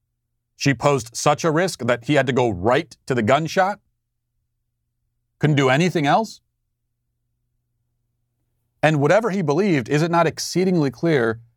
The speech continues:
that he could have used any number of non-lethal means to halt her progress? Progress. Here's another important question. Did he personally,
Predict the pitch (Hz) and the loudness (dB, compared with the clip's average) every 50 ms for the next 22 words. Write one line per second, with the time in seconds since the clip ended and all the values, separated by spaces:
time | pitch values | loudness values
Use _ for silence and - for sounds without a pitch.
0 | _ _ 131 123 139 151 131 - - - 170 160 156 147 120 120 127 170 175 156 | _ _ -2 -2 0 -2 -4 -6 -4 -2 0 0 0 -2 -2 -2 0 0 2 2
1 | 143 117 - - _ - 147 151 156 165 156 147 139 135 139 151 165 147 135 131 | 0 -2 -4 -12 _ -2 -2 0 0 0 0 0 0 0 0 0 2 2 0 0
2 | 135 117 110 107 117 117 123 131 139 147 139 123 123 135 139 120 - 135 120 120 | 0 -2 -2 -2 -2 -2 0 0 0 0 -2 -2 -2 -4 -4 -4 -6 -6 -4 -2
3 | 135 147 139 123 113 110 107 - _ _ - 127 123 - - 143 139 135 - - | 0 0 0 0 -2 -2 -4 -6 _ _ -4 -4 -4 -2 -2 0 -2 -2 -4 -6
4 | 127 127 110 127 151 151 151 135 104 85 76 - - - _ _ _ _ _ _ | -6 -6 -4 -2 0 0 0 -2 -4 -8 -10 -12 -18 -20 _ _ _ _ _ _
5 | _ _ _ - 170 151 113 92 78 - - - _ _ _ _ _ _ _ _ | _ _ _ 2 2 2 0 -2 -12 -14 -20 -20 _ _ _ _ _ _ _ _
6 | _ _ _ _ _ _ _ _ _ _ _ _ _ - 196 214 160 160 180 180 | _ _ _ _ _ _ _ _ _ _ _ _ _ 0 0 2 2 2 2 2
7 | 165 147 131 - 143 131 107 104 - 107 87 78 - - - _ _ _ _ _ | 2 2 0 0 -2 -2 -2 -2 -4 -6 -8 -8 -12 -20 -20 _ _ _ _ _
8 | _ _ _ _ _ _ _ _ _ _ _ _ - _ _ _ _ _ 110 104 | _ _ _ _ _ _ _ _ _ _ _ _ -20 _ _ _ _ _ -6 -4
9 | 101 117 151 220 240 196 170 175 196 196 175 - - - - 208 190 - - 160 | 0 0 0 2 0 0 -2 -2 -2 -2 -2 -4 -6 -4 -4 -2 -2 -2 -4 -4
10 | 123 101 95 82 73 - | -4 -2 -4 -6 -10 -14